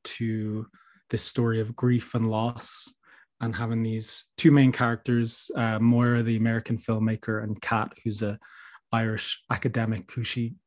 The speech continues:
gets to help her on her journey. And they're both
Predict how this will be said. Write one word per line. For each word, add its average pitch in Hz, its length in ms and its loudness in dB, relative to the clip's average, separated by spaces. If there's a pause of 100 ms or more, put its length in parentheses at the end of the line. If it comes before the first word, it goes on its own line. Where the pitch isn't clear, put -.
(160)
gets 113 260 -4
to 117 100 -6
help 110 300 -6
her 117 220 -2
on 113 100 -4
her 113 220 -4 (500)
journey. 117 540 4
And 117 400 0 (520)
they're 131 140 6
both 131 520 2